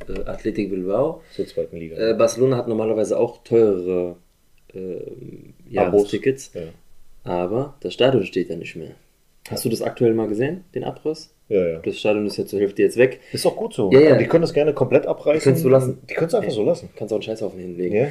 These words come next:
Speaker 1: Äh, nee, es
Speaker 2: Einfach
Speaker 1: geht jetzt einfach nur
Speaker 2: Swimmingpool.
Speaker 1: darum, sie
Speaker 2: Ja.
Speaker 1: können ja nicht mehr nehmen für das Olympiastadion wahrscheinlich, weil sie nicht mehr die Plätze anbieten können für das hohe Geld, weil die hatten auch ziemlich hohe Preise, was das anging.
Speaker 2: Ja.
Speaker 1: Ähm, auch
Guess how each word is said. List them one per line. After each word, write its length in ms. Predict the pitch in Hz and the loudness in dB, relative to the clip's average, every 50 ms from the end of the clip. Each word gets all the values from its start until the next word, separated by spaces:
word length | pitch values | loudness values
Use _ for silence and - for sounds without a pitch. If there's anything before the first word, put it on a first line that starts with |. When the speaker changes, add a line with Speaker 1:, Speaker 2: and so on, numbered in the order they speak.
| - - - | -4 -6 -2
Speaker 1:
Äh, 80 | - 117 | 2 4
nee, 160 | 131 135 123 | 6 6 6
es 60 | 123 113 | 6 6
Speaker 2:
Einfach 60 | 110 | 6
Speaker 1:
geht 80 | 165 156 | 8 8
jetzt 120 | 147 135 | 8 10
einfach 140 | 143 139 151 | 8 10 10
nur 80 | 151 127 | 10 10
Speaker 2:
Swimmingpool. 240 | 135 139 139 135 104 | 10 8 8 8 6
Speaker 1:
darum, 160 | 98 92 - - | 4 2 -2 -4
sie 120 | 104 110 | -2 0
Speaker 2:
Ja. 60 | 95 | 2
Speaker 1:
können 120 | 87 131 139 | 4 4 4
ja 60 | 131 | 4
nicht 200 | 120 120 117 - | 4 2 0 0
mehr 160 | 123 117 113 110 | 0 2 2 2
nehmen 260 | 110 123 123 113 98 | 2 2 2 0 -2
für 140 | - - 107 | -4 -4 -2
das 280 | 92 107 98 - - - | 0 0 -2 -2 -4 -4
Olympiastadion 600 | 107 98 101 95 - 104 92 - 98 95 95 95 | -2 -2 -2 -2 -4 -4 -2 0 -2 0 -2 -4
wahrscheinlich, 480 | 92 - - 98 98 110 113 - - | -6 -4 -4 -4 -4 -4 -6 -2 2
weil 160 | 104 101 104 | 4 4 4
sie 120 | 101 104 104 | 4 2 -2
nicht 200 | 110 107 - - | -2 -4 -2 0
mehr 140 | 117 110 101 | 2 2 2
die 340 | - - - 113 120 123 | 0 -4 -6 -4 -4 -4
Plätze 320 | 123 - 131 113 - - - | 0 2 2 2 2 2 -2
anbieten 340 | 113 107 107 107 - 110 101 | -2 -2 -4 -6 -6 -6 -4
können 220 | - 110 110 101 | -2 -2 -2 -2
für 120 | - 107 | -2 -2
das 200 | 110 107 95 - | 0 0 0 0
hohe 160 | 113 104 101 - | 2 0 2 4
Geld, 240 | 107 107 98 - | 4 2 2 2
weil 80 | - 95 | 0 0
die 80 | 90 107 | 2 2
hatten 140 | 101 92 90 | 2 2 0
auch 180 | 80 104 - | -4 -4 -4
ziemlich 300 | - - 98 92 87 - | -4 -6 -6 -6 -4 -4
hohe 140 | 92 90 87 | -2 -4 -2
Preise, 280 | - - 82 85 85 85 | -2 -4 -6 -6 -6 -6
was 120 | 85 85 | -10 -10
das 120 | - 87 - | -12 -12 -12
anging. 380 | 85 87 87 95 107 92 87 | -10 -8 -6 -6 -6 -6 -6
Speaker 2:
Ja. 60 | 85 80 73 - - - - - - _ _ - - | -8 -10 -12 -14 -18 -20 -20 -20 -20 _ _ 2 6
Speaker 1:
Ähm, 560 | 110 113 117 113 117 113 113 120 117 - - _ _ _ _ _ _ _ _ _ _ _ - | 8 8 8 8 6 4 0 0 -2 -4 -8 _ _ _ _ _ _ _ _ _ _ _ 4
auch 360 | - 123 131 127 - - | 8 8 8 8 6 0